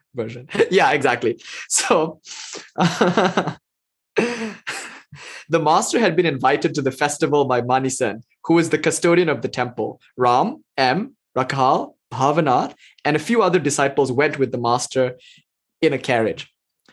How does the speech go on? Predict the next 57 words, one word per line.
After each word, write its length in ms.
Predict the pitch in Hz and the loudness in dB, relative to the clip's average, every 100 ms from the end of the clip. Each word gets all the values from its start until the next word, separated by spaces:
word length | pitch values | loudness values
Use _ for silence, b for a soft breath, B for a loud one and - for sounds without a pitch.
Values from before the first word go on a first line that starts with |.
| b b b _ | b b b _
Okay, 160 | 147 131 | -2 2
this 180 | 180 226 | 0 2
is 60 | |
actually 240 | 190 196 175 | 0 2 2
not 260 | 143 160 | 2 0
the 80 | 151 | 0
scene 280 | - 143 151 | 0 0 2
where 120 | 139 | 2
he 100 | 139 | 0
promises 580 | 139 135 139 135 139 120 | -2 -2 0 0 0 0
the 80 | 123 | -4
people 280 | 131 131 | -4 -2
that 100 | 127 | -2
he 60 | 123 | 0
won't 280 | 117 131 - _ _ - | 0 -2 -4 _ _ -4
go 120 | 127 | -2
crazy. 300 | 123 123 127 | 0 0 2
This 120 | 139 | 0
is 40 | 147 | 0
a 20 | |
bit 160 | 127 - | 0 2
earlier. 460 | 135 135 120 98 B B 151 | 2 4 2 0 B B -2
This 120 | 170 | 2
happens, 320 | 185 196 180 B B | 2 2 -2 B B
that 220 | 151 185 | 0 2
scene 180 | - 233 | 2 2
that 100 | 214 | 4
I 60 | 180 | 2
was 80 | 160 | 2
describing 400 | 151 165 165 170 | 0 0 2 2
happens 340 | 143 170 127 | 0 0 2
later 220 | 139 151 | 4 4
when 100 | 143 | 2
he 80 | 131 | 2
gets 180 | 135 - | 0 -2
cancer. 500 | 131 127 131 175 262 _ _ _ | -2 -2 0 0 -2 _ _ _
And 160 | - 143 | -2 2
then, 200 | 147 139 | 2 2
you 60 | 135 | 0
know, 120 | 131 | 2
it 100 | 123 | 2
was 120 | 131 | 2
not 200 | 160 143 | 0 2
good 140 | 156 | 0
for 160 | 156 156 | 2 2
his 140 | 139 | 2
health 280 | - 139 165 | 2 0 0
for 140 | 135 139 | 0 0
him 100 | 143 | 0
to 80 | |
be 80 | 131 | -4
participating 720 | 127 131 139 - 139 131 135 | -2 -4 -2 -2 0 2 2
in 100 | 131 | 0
these 140 | 123 113 | -4 -4
extravagant 560 | 110 135 123 127 127 | -2 -2 0 0 -2
religious 600 | 120 123 120 123 - - _ _ _ _ | 0 0 0 -2 -2 -8 _ _ _ _
events. 440 | 127 127 185 220 | -2 0 0 -2